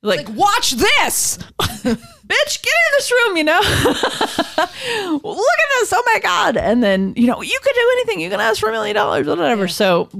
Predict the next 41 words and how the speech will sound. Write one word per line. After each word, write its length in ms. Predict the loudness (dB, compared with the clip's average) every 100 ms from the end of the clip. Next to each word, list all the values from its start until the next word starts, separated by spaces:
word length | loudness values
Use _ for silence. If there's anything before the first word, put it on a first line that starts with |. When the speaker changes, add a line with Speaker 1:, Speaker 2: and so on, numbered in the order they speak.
| -14 -16 -20 _ _
Speaker 1:
in, 200 | 0 0
you 140 | 0 0
know, 240 | 2 0 2
ensue 680 | 4 4 4 2 4 4 2
the 100 | 2
montage. 800 | 4 2 2 2 2 2 -2 -2
<laughs> 1040 | -4 -2 -4 -2 -4 -6 -8 -12 -12 -16 -4
The 80 | 0
montage 640 | 2 2 2 2 2 2
of 100 | 2
them, 220 | 2 2
like, 420 | 2 2 0 -4 -20 -20 -20 _ _ _ -20 _
having 580 | -2 0 2 0 -2 -6 -10 -20
sex 840 | -14 -10 -6 0 2 2 0 -4 0
and 380 | 2 2 -2 0
money 580 | 2 2 0 -4 -2 0
Speaker 2:
I'm 60 |
Speaker 1:
and 100 | 0 0
all 180 | 2 2
Speaker 2:
such 60 | 2
a 40 |
Speaker 1:
kinds 140 | 0 0
of 60 |
Speaker 2:
cynic, 220 | 0 2 2
Speaker 1:
stuff. 100 | 0
Speaker 2:
though. 160 | 2 4
I'd 180 | 4 2
be 100 | 2
scared. 420 | 0 0 2 4
I'd 100 | 4
be, 120 | 2
"Something's 480 | 0 -2 -2 0 2
not 180 | 0 0
right." 260 | -6 -8 -16 _
Speaker 1:
So 240 | -2 2
they 180 | 2 2
enjoy 320 | 0 2 2
it 120 | 2 0
for 140 | 0
a 80 | 0
while, 640 | 0 0 0 -2 -6 -12